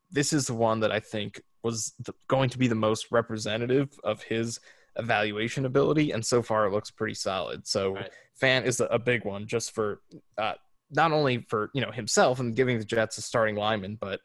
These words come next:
Speaker 1: to learn about Douglas and his scouting, his pro scouting ability, uh, and especially offensive line. It's good to see Fant starting off well. So hopefully he does finish the season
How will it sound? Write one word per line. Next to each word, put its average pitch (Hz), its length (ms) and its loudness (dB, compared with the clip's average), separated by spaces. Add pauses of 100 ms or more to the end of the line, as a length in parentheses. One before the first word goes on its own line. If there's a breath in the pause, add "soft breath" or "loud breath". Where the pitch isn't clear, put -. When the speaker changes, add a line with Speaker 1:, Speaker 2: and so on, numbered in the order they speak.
Speaker 1:
to - 100 -2
learn 120 220 2
about 110 240 2
Douglas 104 540 -4
and 104 160 -8
his 107 340 -4 (260 soft breath)
scouting, 107 400 0 (220)
his 135 160 -4 (160)
pro 190 160 4
scouting 107 380 2
ability, 101 500 -2 (380 soft breath)
uh, 90 240 -4
and 117 100 -6
especially 123 440 2
offensive 104 500 -2
line. 95 300 -6
It's - 360 -10
good 139 180 2
to 117 60 -8
see 120 160 -4
Fant 110 380 -4
starting 101 360 -6
off 95 240 -14
well. 82 180 -2
So 104 240 0
hopefully 165 360 4
he 123 140 0
does 110 400 2 (440 soft breath)
finish 127 280 2
the 117 100 -10
season 113 500 -4